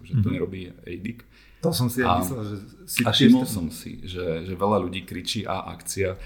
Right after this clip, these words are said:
Speaker 1: a vydýchne pri tom, že akože z plných plúc. A ja to vždycky naopak, úplne, že poviem akcia a cítiť v tom, že sa vlastne nadýchujem a pritom už veľakrát nesedím pri tej kamere, som pri monitore
Speaker 2: Áno.
Speaker 1: a aj tak sa nájdem, že, že vlastne za-, mám zadržaný dých a zadržaným dýchom sa pozerám na ten monitor. Takže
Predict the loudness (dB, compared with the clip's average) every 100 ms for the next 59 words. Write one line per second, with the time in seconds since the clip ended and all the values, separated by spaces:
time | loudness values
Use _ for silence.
0 | -14 -8 -2 4 6 6 2 -8 -16 -14
1 | -10 -8 -6 -4 2 4 2 -4 -8 -6
2 | -4 -4 -4 -8 -2 0 2 0 -4 -12
3 | -8 -8 -8 -6 -4 -4 -6 -12 -4 2
4 | 2 0 -4 -4 -4 -6 -6 -6 -4 -2
5 | -2 -2 -4 -4 -6 -2 -2 -2 -8 -20
6 | -14 -2 0 2 0 -2 -4 -2 -2 -4
7 | -6 -4 -4 -4 -6 -8 -4 -4 -2 -6
8 | -6 -6 -6 -6 -6 -4 -6 -6 -4 -2
9 | 0 0 0 -4 -4 -6 -6 -6 -6 -6
10 | -8 -6 -4 -2 -4 -6 -6 -6 -6 -6
11 | -6 -4 -4 -4 -8 _ _ _ -2 0
12 | 2 0 -4 -6 -8 -10 -8 -8 -6 -4
13 | -4 -4 -10 -14 -8 -4 -4